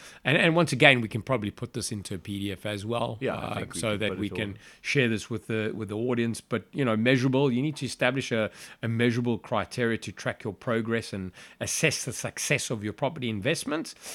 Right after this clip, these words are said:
Speaker 1: I mean, it could involve setting specific metrics such as desired rental yield, the number of properties to acquire, or the rate of return on investment you want to achieve. And it needs to be achievable. I mean, you know what I'm saying? That, that, that's, uh,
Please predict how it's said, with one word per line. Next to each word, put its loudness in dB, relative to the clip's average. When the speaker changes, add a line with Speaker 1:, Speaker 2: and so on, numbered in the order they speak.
Speaker 1:
I 2
mean, 2
it 0
could 8
involve 6
setting -4
specific -6
metrics -2
such -4
as -4
desired 0
rental 2
yield, 4
the -4
number 0
of -2
properties -4
to -10
acquire, 2
or -4
the -6
rate -2
of -6
return 0
on -2
investment -2
you -2
want 0
to 0
achieve. -2
And 6
it 8
needs 2
to 0
be 8
achievable. 4
I -4
mean, -2
you 0
know 4
what 4
I'm 0
saying? 2
That, 2
that, 4
that's, 0
uh, 4